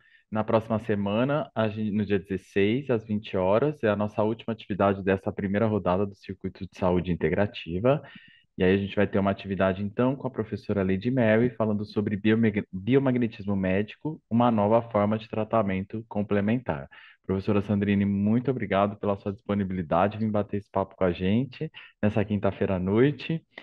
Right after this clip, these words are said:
Aos participantes que estiveram aqui conosco, é, vocês sabem que vocês têm, vo-, vo-, vai ser gerado um certificado, né, de participação. E aqueles que puderem, na próxima semana a gente aguarda vocês.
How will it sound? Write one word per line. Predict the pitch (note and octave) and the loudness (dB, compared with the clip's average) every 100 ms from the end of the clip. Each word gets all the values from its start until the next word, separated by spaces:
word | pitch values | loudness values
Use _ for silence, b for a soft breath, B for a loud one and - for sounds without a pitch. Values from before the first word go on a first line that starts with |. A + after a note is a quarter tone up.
| B B _ | B B _
Aos | - G2 G#2 | 0 2 2
participantes | - G#2 G2+ - - A2 A2+ A2+ A2+ A2+ - | 2 2 0 -6 2 4 2 0 -6 -6 -12
que | G2 | -12
estiveram | - G2+ G#2 G2+ | -8 0 0 0
aqui | - G2+ | -4 -6
conosco, | F#2 F#2+ A2+ C#3 - - _ | -4 2 2 2 -4 -20 _
é, | F#2+ G2+ G2+ | 2 2 2
vocês | G2 - G2 | -2 -8 -4
sabem | G#2+ G#2 G#2 | -2 -2 -4
que | - G2+ G2+ B B B B B _ _ - | -4 -4 -4 B B B B B _ _ -12
vocês | - G#2 | -8 0
têm, | A2 G#2 G2+ F2 | 4 4 2 0
vo-, | G2+ F2 | -2 -2
vo-, | E2 G2+ G2 F#2+ | -2 0 0 2
vai | G#2 | 2
ser | G2+ G2+ | 2 0
gerado | G2+ F#2+ G2 | 2 0 -2
um | |
certificado, | F#2+ G2+ - - - G2+ G#2 C3+ D#3+ F#3 - | -4 -6 -6 -12 -2 2 4 4 0 -6 -8
né, | G2 G2+ B2+ | -4 -2 0
de | B2+ G#2 G2+ G2+ | -2 -6 -4 -4
participação. | F#2+ F#2+ F#2 - - F2+ F2+ - A#2+ D#3+ G#3 _ B B B B B B _ _ F#2+ | 0 0 0 -4 -8 -6 -4 0 0 0 -6 _ B B B B B B _ _ 0
E | G#2+ | 0
aqueles | A2 A#2 A#2 | 2 0 0
que | A#2 | -4
puderem, | G#2+ A#2 A2 G#2+ B2+ C#3+ | -4 0 4 4 2 -2
na | C3+ | -6
próxima | B2 A#2 - A2+ | -4 -6 -6 -6
semana | A#2 G#2+ A#2 | -2 0 0
a | A#2 | -4
gente | A#2+ B2+ | -6 -6
aguarda | B2 A2+ A#2 | -4 -2 -2
vocês. | B2+ A#2+ - | -4 -8 -12